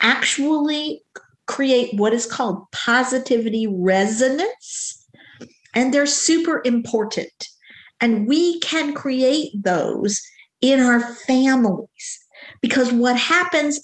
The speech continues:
I'm assuming this happens in Canada too, what happens in the United States lots of times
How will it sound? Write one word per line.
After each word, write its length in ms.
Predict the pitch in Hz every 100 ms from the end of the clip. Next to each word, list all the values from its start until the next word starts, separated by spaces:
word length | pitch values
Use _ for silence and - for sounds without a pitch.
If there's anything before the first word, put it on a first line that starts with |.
| -
I'm 300 | 233 233 226
assuming 480 | 233 - 453 523 381
this 140 | 262
happens 340 | 247 233 202
in 100 | 208
Canada 520 | 185 202 190 175 165 160
too, 400 | - 269 190 - - - -
what 140 | - 269
happens 400 | 277 320 349 311
in 100 | 294
the 80 | 277
United 680 | 262 240 247 269 269 254
States 420 | - 240 214 -
lots 340 | 233 262 - -
of 120 | 233
times 340 | 226 175 160